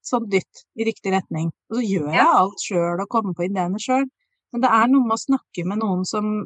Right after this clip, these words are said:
Speaker 1: vet hva du snakker om. Akkurat
Speaker 2: Ja.
Speaker 1: som du sa, da.
Speaker 2: Og så er det noe med det her med, det her er ganske spennende, for det er, eh, kjempemange med A D H D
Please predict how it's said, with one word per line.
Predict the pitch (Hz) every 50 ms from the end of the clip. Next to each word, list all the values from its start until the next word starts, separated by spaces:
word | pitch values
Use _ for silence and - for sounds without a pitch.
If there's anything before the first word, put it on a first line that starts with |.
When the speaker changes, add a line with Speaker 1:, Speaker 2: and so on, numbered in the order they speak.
| 175
Speaker 1:
vet | 185 190 185 202 196 -
hva | 214 185 185
du | 214
snakker | - - 254 - - 220 226
om. | 247 262 208 - _ _ _ _ _ _ _ -
Akkurat | - - - - 233 226
Speaker 2:
Ja. | 240
Speaker 1:
som | 262 233 220
du | 220 -
sa, | - - 214 208 233
da. | 233 - - _ _ _ _ _ _ _ _ _ _ _ _ _ _
Speaker 2:
Og | 262 262
så | 320
er | 302 262 240
det | 262 285
noe | 285 262 247 226
med | 233 226
det | 247 240
her | 233 208 208 214
med, | 208 220 220 226 226 -
det | - 220 247 247 247
her | 269 285 302
er | - 214 196 202 208 208
ganske | 196 202 190 - _ - 190 185 185 185 185 190
spennende, | 190 - - 196 180 214 262 - _ _
for | 202
det | 190 190 190
er, | 202 - _ _ _ _ _ _ _ _ _ _ _ _ _ _
eh, | 220 196 190 - _
kjempemange | - - - 285 254 220 175 - - 170 165 156 156 180 233 254 - _ _
med | - 196 190 185 185
A | - 185 185
D | 220
H | 220 214 185 175
D | 180 254 285